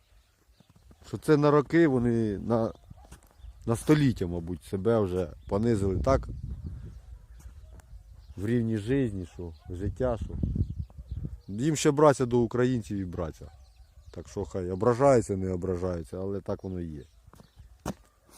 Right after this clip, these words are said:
Людина живе спокійно, там хтось добивається території якусь там чи ще що.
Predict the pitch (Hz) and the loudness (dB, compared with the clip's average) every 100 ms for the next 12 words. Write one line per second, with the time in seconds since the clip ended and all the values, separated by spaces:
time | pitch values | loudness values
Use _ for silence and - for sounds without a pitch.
0 | 110 131 165 151 135 143 143 - - 127 | -4 2 4 4 4 4 4 0 -4 -4
1 | 151 147 123 101 104 101 - 107 104 107 | 0 2 2 2 0 -2 -2 -2 0 2
2 | 110 120 117 95 92 104 98 85 117 107 | 6 6 6 4 -2 0 0 2 2 2
3 | 92 85 87 - 82 80 82 - 78 87 | 0 -2 -8 -10 -12 -12 -14 -14 -16 -16